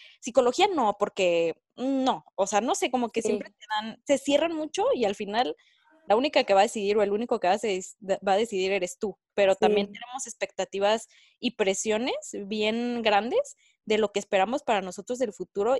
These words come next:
Speaker 1: y de lo que también queremos como darle como a nuestros papás, la mayoría, o a nosotros mismos, que también está muy bien,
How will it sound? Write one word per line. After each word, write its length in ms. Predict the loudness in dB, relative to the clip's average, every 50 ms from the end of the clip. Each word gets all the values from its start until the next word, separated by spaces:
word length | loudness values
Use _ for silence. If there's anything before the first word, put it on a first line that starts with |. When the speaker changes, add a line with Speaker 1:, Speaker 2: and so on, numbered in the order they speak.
| -2 -6
Speaker 1:
y 120 | -12 -4
de 120 | -2 -2 -2
lo 220 | -2 -2 -6 _ -8
que 280 | -6 -6 -6 -6 -8 _ _ _
también 380 | -6 -6 -6 -6 -8 -10 -10 -12 _
queremos 640 | -2 0 0 0 0 -2 -6 -8 -10 -10 -14 -20 _ _ _ _ _ _ _ _ _ _ _
como 380 | 0 0 0 0 0 -4 -4 -2
darle 500 | 0 0 0 0 2 0 0 0 0 -2
como 220 | -6 -8 -8 -8
a 20 | -12
nuestros 320 | -12 -14 -16 -16 -18 -12
papás, 400 | -10 -10 -4 0 2 2 2 2
la 80 | -2 -4
mayoría, 580 | -4 -6 -8 -6 -6 -6 -2 -2 -2 -4 -4 -6
o 380 | -6 -4 -2 -2 -2 -4 -6 -8 -8
a 60 | -6
nosotros 340 | -6 -6 -6 -6 -6 -4 -4
mismos, 320 | -4 -4 -4 -4 -6 -4
que 80 | -6 -6
también 220 | -6 -6 -8 -8 -10
está 160 | -6 -6 -6
muy 160 | -4 -4 -6 -4
bien, 220 | -4 -4 -6 -6